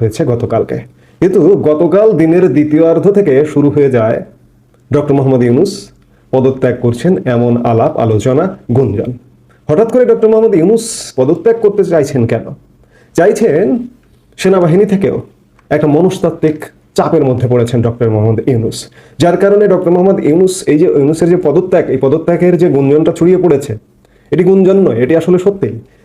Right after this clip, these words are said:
ডক্টর মোহাম্মদ ইউনূস মনে করেছেন যে না, আমি আর থাকতে পারবো না, যেহেতু অফিসার্স অ্যাড্রেসে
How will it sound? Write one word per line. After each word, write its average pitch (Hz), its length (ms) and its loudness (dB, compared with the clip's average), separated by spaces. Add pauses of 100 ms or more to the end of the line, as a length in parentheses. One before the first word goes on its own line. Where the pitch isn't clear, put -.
(220)
ডক্টর 156 180 2
মোহাম্মদ 185 280 2
ইউনূস 180 320 0 (440)
মনে 170 180 2
করেছেন 185 420 0
যে 170 120 2
না, 139 140 0 (400)
আমি 160 200 2
আর 160 240 2
থাকতে 139 280 -4
পারবো 123 280 0
না, 190 140 2
যেহেতু 170 580 0 (280)
অফিসার্স 208 520 0
অ্যাড্রেসে 156 640 0